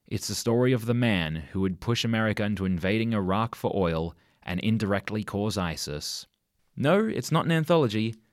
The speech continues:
These are all the same person. We're looking at Vice,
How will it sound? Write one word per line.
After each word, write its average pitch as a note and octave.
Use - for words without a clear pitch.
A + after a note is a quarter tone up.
These B2
are G#2
all A2+
the A2
same G#2+
person. E2
We're C#3
looking D#3
at G2
Vice, D#2+